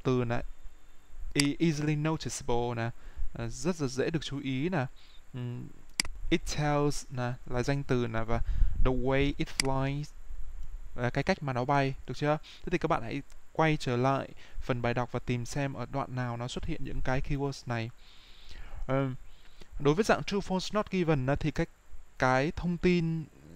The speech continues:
ừm, câu trả lời cho câu hỏi nó sẽ xuất hiện theo thứ tự. Có nghĩa là câu một, câu trả lời cho câu một sẽ đứng trước câu trả lời của câu hỏi số hai và ngược lại, câu hỏi chỗ, ờm,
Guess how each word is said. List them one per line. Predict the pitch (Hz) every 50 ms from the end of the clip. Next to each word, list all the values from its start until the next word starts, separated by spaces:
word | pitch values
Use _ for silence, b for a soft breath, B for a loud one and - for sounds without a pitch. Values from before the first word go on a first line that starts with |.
| 95
ừm, | 117 131 131 131 127 127 123
câu | 127 - -
trả | - 131
lời | 127 131 135 131
cho | - 143
câu | - 147
hỏi | 139 135 123 120
nó | 127
sẽ | 127 - 135
xuất | - - 208
hiện | - 175 143
theo | 131 147
thứ | 143 - 143 -
tự. | - 196 160 - B B B B B B B B B
Có | - 135 139
nghĩa | 151 160 160
là | 175 185 151
câu | - 151 147
một, | 143 135 127 120 107 - - - - - - - - - - - - - - - - - - - -
câu | - 156
trả | 147 - 123
lời | 120 127 127
cho | - 135
câu | - 156 147
một | 139 131 117 117 -
sẽ | - 127 - - 123 - - - - _ - - - - _ - - - - - - - -
đứng | - 139 160
trước | - - 214 -
câu | - 160 139
trả | - 123
lời | 120 127 123
của | - 113
câu | - 135 131
hỏi | 123 113
số | 113 - 131
hai | 135 147 147 143 139 139
và | 135 127 113 120 - - - -
ngược | - 131 127 -
lại, | 127 123 127 - - -
câu | - 143
hỏi | 135 123 120 120
chỗ, | - - - B B B B B B B B B B -
ờm, | 127 120 123 123 120 120 117 117 117